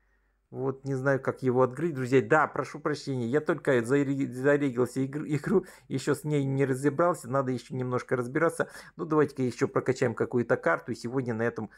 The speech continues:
уже с вами будем прощаться. Итак, я посмотрю, что у меня здесь более-менее, м, прокачанной и что нужно прокачать. Ну, давайте-ка, друзья, вот прокачаю этот кулак. Вот, ну,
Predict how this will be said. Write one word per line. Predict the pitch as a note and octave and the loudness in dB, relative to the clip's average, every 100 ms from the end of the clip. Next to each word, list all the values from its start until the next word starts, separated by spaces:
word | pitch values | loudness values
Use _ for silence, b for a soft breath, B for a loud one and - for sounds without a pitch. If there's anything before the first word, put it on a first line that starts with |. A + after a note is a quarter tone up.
| B B | B B
уже | - A2 A#2 - | -6 0 0 0
с | |
вами | A2 A2+ G#2 | -2 0 0
будем | G2 G2 G#2 b b _ | -4 -4 -6 b b _
прощаться. | A2 G#2 G#2 F#2+ G#2+ | -6 -2 -2 -2 -4
Итак, | C3 A#2+ | -4 -2
я | B2 | -2
посмотрю, | B2 C3 B2 A#2+ | -2 -4 -6 -8
что | - A#2+ | -6 -4
у | A2+ | -2
меня | A2+ A#2+ G#2+ b b b _ | -2 0 -2 b b b _
здесь | G#2+ A#2 A2 G2+ | -10 -4 -4 -2
более-менее, | A#2+ A2+ A2+ A#2 A2+ A2 A2 - _ _ | 0 0 0 -2 -2 -2 -2 -6 _ _
м, | A2 A2+ - _ | -14 -14 -16 _
прокачанной | A#2 A2 - D#3 D#3+ - A2 G2+ G2 | -4 -2 0 0 -2 -4 -2 -2 -4
и | G#2 | -8
что | - - | -14 -10
нужно | A#2 A#2 A#2 | -6 -4 -4
прокачать. | A2+ A2 - A#2 - D3+ B B B - | -2 -2 -2 -2 -2 -4 B B B -12
Ну, | - | -6
давайте-ка, | A2 A#2 A#2+ - A2 | 0 2 2 0 -6
друзья, | A2 G#2 A#2 G#2+ - | -6 0 2 2 -2
вот | G#2+ - | -8 -6
прокачаю | G#2+ A2 A2 - A#2 - | -6 -4 -4 0 2 2
этот | G2+ G2 - | -2 -6 -10
кулак. | G#2 F#2+ F#2 F2 - _ _ _ _ _ b b b b b b b b b _ _ | -6 0 0 0 -8 _ _ _ _ _ b b b b b b b b b _ _
Вот, | - G2+ F#2+ - - | -10 -4 -4 -6 -8
ну, | D#3+ B3 - | -4 -4 -6